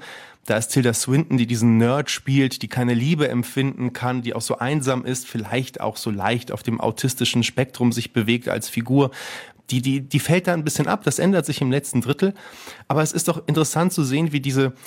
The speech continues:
Figuren auch des Weltkinos, diese Schauspieler sich auch in so einem Fantasy-Film auch hinten anstellen können. Weil ich würde auch sagen, obwohl sie so bekannt sind, spielt die Computertechnik eigentlich die eigentliche Hauptrolle in diesem Film.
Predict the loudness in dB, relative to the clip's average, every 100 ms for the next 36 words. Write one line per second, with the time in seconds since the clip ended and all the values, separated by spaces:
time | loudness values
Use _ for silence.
0 | -18 -2 0 0 2 2 2 0 0 2
1 | 0 -2 -6 0 0 2 0 0 0 0
2 | 0 -2 -4 -2 0 -2 -2 -2 0 2
3 | 0 0 -2 0 -2 -2 -2 0 0 0
4 | -2 0 0 0 0 0 0 0 0 0
5 | 0 -2 0 -2 0 0 0 -2 -2 0
6 | 0 -2 -2 -2 0 0 0 -2 -2 -12
7 | -10 -2 0 0 0 0 0 4 4 4
8 | -2 -4 -2 -2 -2 -4 -4 -4 -2 0
9 | 0 0 0 0 0 -2 -2 0 0 -2
10 | -2 0 2 2